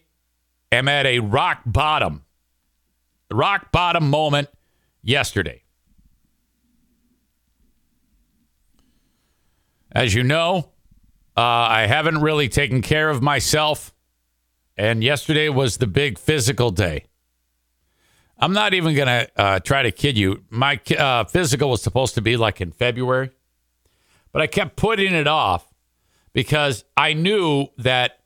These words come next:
A, my blood work was going to produce some ugliness, and my weight was gonna produce some ugliness that I would then have to reconcile when my doctor looks me in the face and says,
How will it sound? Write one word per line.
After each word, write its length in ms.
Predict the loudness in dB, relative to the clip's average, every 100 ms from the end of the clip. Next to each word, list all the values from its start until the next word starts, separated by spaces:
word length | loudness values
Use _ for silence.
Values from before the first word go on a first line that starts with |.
| _
A, 260 | -2 0 0
my 180 | 0 0
blood 380 | 0 0 0 0
work 300 | 0 0 -2
was 160 | 0
going 180 | 0 0
to 80 | 0
produce 420 | 0 0 0 -2
some 380 | -6 -4 0 0
ugliness, 600 | 0 0 2 0 -2 -14 _ _ _ _ _
and 180 | -2 0
my 140 | 0
weight 560 | 0 0 2 0 -2 0
was 160 | -2
gonna 220 | 0 0 0
produce 340 | 2 0 0
some 160 | 0 0
ugliness 540 | 2 2 2 0 -4 -18 _ _
that 120 | 0
I 120 | 2
would 200 | 0 0
then 220 | 0 0 2
have 280 | 0 0 0
to 160 | 0
reconcile 880 | 0 -2 -2 -2 0 2 2 2 -2 _ _ _ -6
when 380 | -2 0 -2 -6 _
my 180 | -2 0
doctor 640 | 2 0 -2 -2 -2 -2 _ _
looks 280 | -4 -2 -2
me 100 | 0
in 80 | 0
the 60 |
face 520 | -2 0 2 0 -4 -14 -16 _ _ _ -6
and 160 | -6
says, 320 | -2 0 0